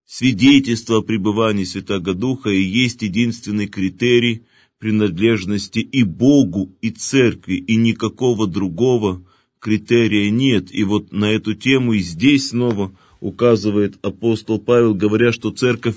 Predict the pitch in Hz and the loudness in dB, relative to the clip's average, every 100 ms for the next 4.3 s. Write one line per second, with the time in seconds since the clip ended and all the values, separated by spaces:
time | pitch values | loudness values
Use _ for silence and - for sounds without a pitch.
0 | - 107 87 147 151 135 104 92 98 120 | -8 -14 0 4 4 4 -2 -4 -4 -2
1 | 110 - 101 85 104 - 82 110 87 110 | -2 -4 -10 -6 -6 -6 -4 -2 -2 -2
2 | 117 82 - _ _ _ _ _ 101 95 | -2 -4 -8 _ _ _ _ _ -8 2
3 | 139 135 123 135 117 - 117 101 131 143 | 2 2 -2 -2 -4 -4 -4 0 0 0
4 | 127 117 107 | 2 -2 -2